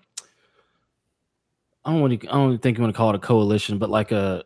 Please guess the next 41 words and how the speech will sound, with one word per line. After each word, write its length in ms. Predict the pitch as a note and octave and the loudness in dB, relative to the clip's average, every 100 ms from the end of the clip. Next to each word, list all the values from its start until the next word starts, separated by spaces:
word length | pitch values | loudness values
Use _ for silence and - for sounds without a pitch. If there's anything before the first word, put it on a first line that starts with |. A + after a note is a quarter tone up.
| - - | -14 -6
they're, 140 | C3+ D3+ | 0 4
they're, 240 | D#3 E3 | 6 4
they're, 160 | D3 C#3+ | 6 4
it's 140 | D3 | 4
called, 200 | G3 F#3 | 4 6
like, 220 | D#3 A#2+ B2+ | 6 2 -2
they're, 100 | B2+ | -2
they're 280 | C#3+ C#3+ | 0 0
called 220 | E3+ D3+ B2 | 2 2 4
brics 320 | D3 C3+ C3+ | 2 2 -2
nations: 480 | B2 G#2+ G#2+ F#2 - | -2 -2 -4 -8 -4
Brazil, 440 | A#2 A#2+ C#3 C3+ | -2 2 4 4
Russia, 640 | B2+ B2+ A#2+ B2+ A#2 A2+ - _ _ _ - | 4 2 2 0 0 0 -6 _ _ _ -2
India, 380 | C3+ C3 A#2+ | 2 4 2
China, 640 | A2+ C3 A#2 A2+ G#2+ G#2+ - _ | 2 2 2 2 0 -2 -8 _
and 240 | G2+ G2 F#2+ | -8 -8 -4
South 260 | A2+ G#2 F#2+ | -2 -2 -4
Africa. 420 | F2+ - - - _ _ _ _ _ _ - | -10 -14 -20 -20 _ _ _ _ _ _ -4
And 120 | B2+ | -2
it's 120 | B2 | 0
an 100 | G#2 A#2 | -2 -2
energy, 800 | B2+ B2+ A#2 B2 A#2 A2+ G#2+ _ _ _ - - _ _ _ _ - | 2 2 4 2 4 0 -4 _ _ _ -20 -20 _ _ _ _ -4
logistics, 880 | C3 A2 C3+ B2 - B2 G#2+ - B2 | -2 2 2 2 2 0 0 -6 0
you 100 | B2+ | 2
know 60 | |
what 60 | A#2+ | 2
I'm 60 | |
saying, 220 | A2+ B2 A2 | 2 0 2
resource 720 | B2+ B2 - A#2+ A#2 - - | 2 2 4 4 4 0 -8
based, 640 | - A2+ A#2+ A#2 A2 - | -10 0 2 4 0 -6
like, 280 | A#2 G#2 G2 | -4 -4 -2
they 160 | B2 B2 | 2 4
all 160 | A#2+ | 4
kinda 200 | B2+ A#2 | 2 0
work 180 | A2 A2 | 0 -2
together 220 | G#2+ G#2+ | -2 0
with 100 | G#2 | 0
that 140 | F#2+ F2+ | -2 -6
shit. 220 | G#2 - | -8 -6
So 140 | A#2+ | -2
obviously, 640 | A#2 C3 B2+ A2 A2+ G2+ | 2 2 2 0 0 -2